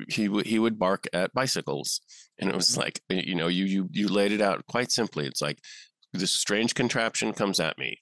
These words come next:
I bark at it. It goes away. So it's like mission accomplished.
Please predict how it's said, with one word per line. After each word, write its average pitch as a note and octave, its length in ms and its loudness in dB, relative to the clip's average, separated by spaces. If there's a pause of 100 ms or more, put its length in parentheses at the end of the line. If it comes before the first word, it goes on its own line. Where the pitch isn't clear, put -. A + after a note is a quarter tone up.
I F2+ 140 2
bark F2 340 0
at E2 200 2
it. D2+ 120 -2 (140)
It F#2 180 -2
goes E2 240 0
away. C#2+ 400 -2 (280)
So - 200 0 (100)
it's - 160 -2
like - 160 -2 (320)
mission F#2+ 400 4
accomplished. - 640 -6